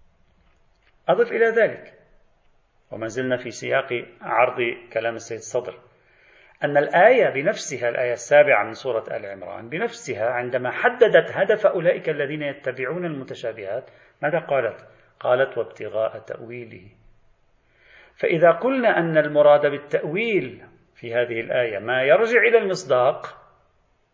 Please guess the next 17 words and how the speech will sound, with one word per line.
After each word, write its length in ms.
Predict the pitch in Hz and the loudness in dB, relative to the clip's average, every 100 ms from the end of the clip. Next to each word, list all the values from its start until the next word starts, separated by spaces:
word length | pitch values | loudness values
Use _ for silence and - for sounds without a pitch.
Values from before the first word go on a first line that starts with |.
| _ | _
أن 140 | - 98 | -18 -16
التأويل 880 | 101 - 131 113 120 139 156 - _ - | -8 -4 -2 -4 -6 -6 -8 -12 _ -4
هو 360 | 113 123 - - _ _ - | 2 2 0 -14 _ _ -6
ت-، 60 | |
تنزيل 680 | 123 - 120 117 113 160 143 | -6 -4 -8 -8 -8 -6 -4
المفهوم 800 | 120 - - - 107 - 139 156 | -4 -6 -18 -16 -16 -10 -4 2
على 260 | 131 160 | 4 6
مصداق، 580 | 123 110 - 101 127 - _ _ _ _ _ _ _ _ _ - - | 4 0 -4 -4 -4 -10 _ _ _ _ _ _ _ _ _ -20 -14
فسيكون 580 | 160 165 170 170 277 | -2 2 2 2 2
المقصود 720 | 262 214 190 - - 220 285 285 | 4 4 0 -2 -4 2 2 2
حينئذ 500 | - 185 165 165 139 | 0 0 -2 -4 -6
من 180 | 127 120 | -6 -6
الآية 460 | 120 120 113 - | -4 -4 -4 -6
إن 180 | 202 202 | -4 -4
هؤلاء 720 | 143 131 131 113 113 113 170 - _ _ | 0 2 0 -2 -2 -2 -6 -14 _ _
يتبعون 880 | 117 - - 120 123 117 139 113 147 - _ - | -14 -12 -8 -6 -6 -8 -8 -8 -12 -16 _ -4
المتشابهات 1120 | 127 135 123 120 - 113 104 95 104 120 127 | -2 -4 -8 -8 -6 -4 -4 -6 -2 -2 -4